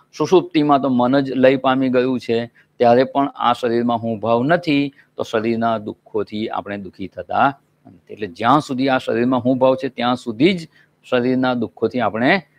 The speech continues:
દુઃખી થઈએ છીએ. એ નહીં, ઓપરેશન વખતે જ્યારે લોકલ એનેસ્થેસિયા આપવામાં આવે અથવા કમ્પ્લીટ એનેસ્થેસિયા આપવામાં આવે, ત્યારે થાય છે શું? મનનું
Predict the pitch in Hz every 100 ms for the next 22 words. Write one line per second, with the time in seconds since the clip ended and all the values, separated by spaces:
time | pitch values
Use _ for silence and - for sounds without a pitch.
0 | _ 131 104 - 87 98 92 - _ _
1 | _ _ _ _ _ _ _ _ _ _
2 | _ _ 131 165 135 110 - 139 156 147
3 | 110 92 92 - 95 104 - _ _ _
4 | _ _ _ _ _ 107 101 104 127 117
5 | 110 - _ _ _ _ _ 117 120 -
6 | 135 123 117 113 117 104 120 101 - 107
7 | 110 110 110 135 - - 151 165 185 202
8 | 190 185 135 - _ 110 107 - 95 113
9 | 95 - 95 90 82 80 78 _ _ _
10 | _ _ - 131 151 113 123 143 165 131
11 | 95 - _ _ _ _ _ _ _ _
12 | _ _ _ _ _ _ _ _ - _
13 | _ _ _ _ _ _ _ _ _ _
14 | _ _ _ _ _ _ _ _ _ -
15 | 110 120 131 156 175 196 175 170 190